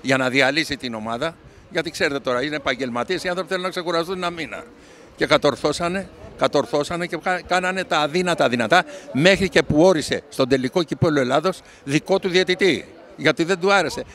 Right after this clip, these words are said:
Δεν γίνονται αυτά. Δεν γίνονται. Και άφηνε να γίνονται τα έσχη εκείνα.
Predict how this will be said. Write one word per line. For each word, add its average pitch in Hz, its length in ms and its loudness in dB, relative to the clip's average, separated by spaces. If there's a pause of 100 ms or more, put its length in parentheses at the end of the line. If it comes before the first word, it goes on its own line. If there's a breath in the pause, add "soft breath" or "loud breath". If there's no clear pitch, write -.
(120)
Δεν 180 180 2
γίνονται 165 380 0
αυτά. 95 300 -6 (160)
Δεν 196 100 0
γίνονται. 170 260 0 (240 loud breath)
Και 196 120 6
άφηνε 160 560 4
να 139 160 4
γίνονται 180 380 0
τα 165 200 2
έσχη 175 280 0
εκείνα. 156 460 -6